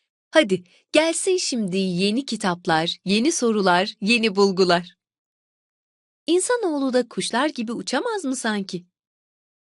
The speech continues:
Hezarfen Ahmet Efendi aklını kurcalayan bu soruya mutlaka bir yanıt bulmak niyetindeymiş. Yani ne yapıp edecek, çabaları ve araştırmalarıyla kuş gibi uçmayı becerecekmiş.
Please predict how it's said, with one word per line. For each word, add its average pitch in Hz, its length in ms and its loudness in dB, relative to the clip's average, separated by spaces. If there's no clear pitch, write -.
Hezarfen 359 520 0
Ahmet 240 380 -6
Efendi 151 560 -6
aklını 254 420 -4
kurcalayan 202 680 -4
bu 262 80 -8
soruya 185 460 -2
mutlaka 262 680 -6
bir 254 60 -4
yanıt 226 360 -2
bulmak 190 360 -4
niyetindeymiş. 175 840 -4
Yani 262 440 0
ne 214 40 -2
yapıp 285 360 -6
edecek, 165 520 -6
çabaları 214 580 -2
ve 220 160 -2
araştırmalarıyla 180 1120 -2
kuş - 320 0
gibi 180 220 -6
uçmayı 254 540 -6
becerecekmiş. 247 880 -2